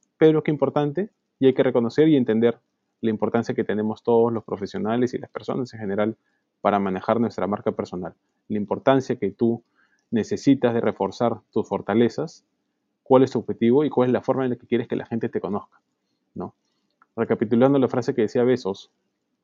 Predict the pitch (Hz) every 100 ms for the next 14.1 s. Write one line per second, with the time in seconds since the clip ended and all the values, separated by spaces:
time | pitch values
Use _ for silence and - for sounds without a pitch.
0 | _ _ _ _ 98 98 104 113 107 98
1 | 98 - 98 110 107 117 101 _ _ _
2 | 143 143 127 117 117 - - 104 110 113
3 | 107 - 104 131 - _ _ _ _ _
4 | _ _ _ _ _ - 117 139 117 113
5 | 120 131 131 123 104 - 120 120 117 -
6 | - 104 113 117 107 104 - - _ _
7 | _ _ _ _ - 101 - _ _ _
8 | _ _ _ _ _ _ _ _ - 131
9 | 147 - 110 139 127 120 113 _ _ _
10 | _ _ _ 110 107 104 104 120 117 117
11 | 117 - 107 98 110 107 - 170 - _
12 | 120 113 101 113 113 110 - 104 107 107
13 | 104 107 110 110 98 98 104 95 - 90
14 | 92